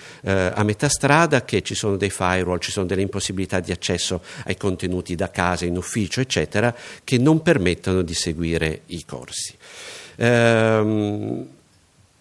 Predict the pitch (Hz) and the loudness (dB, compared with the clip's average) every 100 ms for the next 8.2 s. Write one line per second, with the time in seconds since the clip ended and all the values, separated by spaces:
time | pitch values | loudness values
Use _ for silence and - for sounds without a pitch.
0 | _ _ _ _ - 143 156 139 135 123 | _ _ _ _ -20 -2 6 6 6 4
1 | 135 143 131 - 139 - 156 196 170 143 | 4 4 0 2 0 0 2 2 4 4
2 | 135 135 156 135 147 135 131 139 170 165 | 4 2 4 6 4 2 0 2 4 4
3 | 110 143 160 156 123 117 117 127 - 135 | 2 0 0 2 2 0 0 -4 0 -2
4 | - 80 - - - 139 - 143 139 139 | -2 -6 -6 -8 -2 0 2 2 6 4
5 | 135 131 147 170 120 87 - - - 110 | 4 4 6 4 4 -2 -8 -18 -4 0
6 | 117 135 120 120 104 104 107 98 - - | 2 2 2 2 2 2 0 -4 -4 -2
7 | 101 202 202 202 208 92 110 151 95 78 | 0 0 0 0 0 0 -2 0 0 -2
8 | - | -4